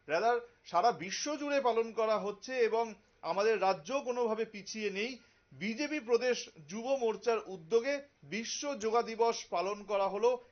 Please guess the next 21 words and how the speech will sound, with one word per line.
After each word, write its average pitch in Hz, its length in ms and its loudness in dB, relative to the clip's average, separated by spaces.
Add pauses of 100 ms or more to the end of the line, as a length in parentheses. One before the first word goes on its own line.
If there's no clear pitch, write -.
(260)
এনএসআরসিসি 208 1400 2
হলে। 156 320 0 (280)
উপস্থিত 240 420 -2
ছিলেন 262 260 -4
মন্ত্রী 202 440 -8 (200)
সুধাংশু 233 540 0
দাস, 214 300 4 (240)
প্রদেশ 214 380 -2
বিজেপি 208 400 -8
সভাপতি 226 520 -2
রাজীব 175 440 -2
ভট্টাচার্য, 214 680 -2 (320)
প্রদেশ 226 300 -2
সম্পাদক 233 600 2
তাপস 185 360 2 (120)
মজুমদার, 220 480 -4 (360)
ক্রীড়া 233 340 2
পর্ষদের 233 520 2
সচিব 208 460 -6 (200)
সুকান্ত 247 540 -4
ঘোষ, 196 400 0